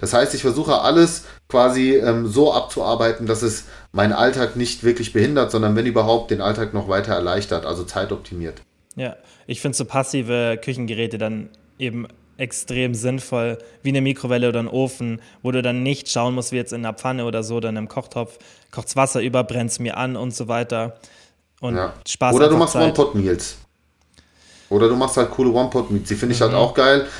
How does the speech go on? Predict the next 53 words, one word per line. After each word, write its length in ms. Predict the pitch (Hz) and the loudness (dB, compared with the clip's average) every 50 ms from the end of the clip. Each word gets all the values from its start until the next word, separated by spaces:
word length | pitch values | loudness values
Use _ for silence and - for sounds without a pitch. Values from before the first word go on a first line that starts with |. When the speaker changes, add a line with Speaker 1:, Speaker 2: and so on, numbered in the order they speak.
| 123 123 - | -8 -6 -4
Speaker 2:
Mhm. 60 | 123 120 | 0 2
Speaker 1:
Ähm, 140 | 107 110 117 123 - | 2 2 2 2 2
habe 160 | 113 117 120 | 0 2 2
ich 80 | 110 - | 2 4
auch 160 | 104 123 143 | 4 4 4
mittlerweile 480 | 143 - 135 127 120 127 123 123 117 | 4 4 4 4 4 4 4 4 4
einige. 320 | 101 117 123 127 120 123 117 | 4 2 2 2 4 4 4
Also 180 | 107 101 107 | 4 2 0
g-, 140 | 104 - 107 - - - - | -2 -4 -6 -8 -8 -10 -12
du 60 | - | -6
kannst 240 | - - 113 110 - | -4 -2 0 0 2
ja 80 | 120 | 2
dann 120 | 113 107 107 | 4 4 4
mal 280 | 104 101 101 101 101 | 4 4 4 2 0
gerne 180 | - 107 107 107 | 2 2 2 4
meinen, 320 | 107 104 101 98 98 98 101 90 | 4 4 4 4 2 0 0 -2
ähm, 160 | 101 95 95 95 | -2 -4 -4 -4
Online-Blog 480 | - 113 117 113 101 104 104 98 - | -2 0 0 2 2 2 2 0 0
auch 100 | - 101 | -4 -4
verlinken. 520 | - 104 101 104 110 104 90 104 101 104 - - - - - | -2 0 0 0 0 0 -2 -4 -4 -4 -6 -10 -16 -16 -4
Einfach 300 | - - 117 120 127 120 | -2 0 2 2 2 4
Speaker 2:
Mhm. 60 | 113 120 | 4 4
Speaker 1:
nur 120 | 113 104 | 4 4
One-Pot-Meal 680 | 110 120 135 - - 131 - - 123 123 123 120 113 | 4 2 2 2 2 2 2 2 2 4 4 6 6
heißt, 220 | 113 117 117 113 - | 4 4 2 0 -4
du 60 | 107 | -4
kannst 260 | - 117 117 117 - | -2 -2 -2 2 2
wirklich 320 | 123 127 - 123 110 - | 0 0 0 0 -2 0
alles 240 | - 127 143 139 - | 2 2 2 2 0
in 60 | 120 | -2
eine 200 | - - 120 123 | 0 0 0 0
Pfanne 360 | 107 107 - 131 143 160 143 135 | 0 0 0 0 2 2 2 2
reinschmeißen, 720 | 139 143 143 143 - 147 139 131 139 143 - - 151 135 | 2 2 2 0 0 0 2 2 2 0 0 -2 -2 -2
Speaker 2:
Mhm. 320 | 139 135 127 127 127 131 127 | -2 -4 -4 -4 -4 0 2
Speaker 1:
Deckel 280 | 123 123 120 - - | 2 2 4 2 0
draufsetzen 760 | - - 123 127 123 - - 131 127 123 - - 131 127 123 | 0 2 2 2 2 4 4 4 4 2 0 -2 -2 -2 0
und 280 | - 113 113 107 104 104 | 0 2 2 2 4 4
das 100 | 107 101 | 2 4
ist 60 | 104 | 4
halt 160 | 110 104 101 | 2 2 4
geil, 220 | - 98 104 110 104 | 4 4 4 4 4
weil 140 | 104 98 | 4 4
der 160 | - 104 95 104 | 4 2 2 4
Reis 280 | 110 127 135 - - | 4 4 4 2 0
Speaker 2:
Mhm. 60 | - | 0
Speaker 1:
oder, 180 | 117 104 101 92 - - | 2 2 2 2 0 0
oder 160 | 117 104 98 90 | 0 0 0 0
Quinoa 520 | - - 139 135 131 127 127 123 120 110 | 0 -2 0 2 4 6 6 6 6 6
wird 200 | 120 120 120 - - - - - - | 4 2 2 -2 -10 -16 -16 -16 0
gekocht, 480 | - 123 117 104 120 117 113 113 - - | 2 2 2 4 4 4 4 2 0 0
währenddessen 500 | 117 110 107 107 120 113 107 117 113 104 | 2 2 2 2 2 0 0 -2 0 4
wird, 240 | 110 110 104 104 - | 6 6 6 4 2
äh, 340 | 87 92 110 107 104 101 | 0 2 4 4 4 2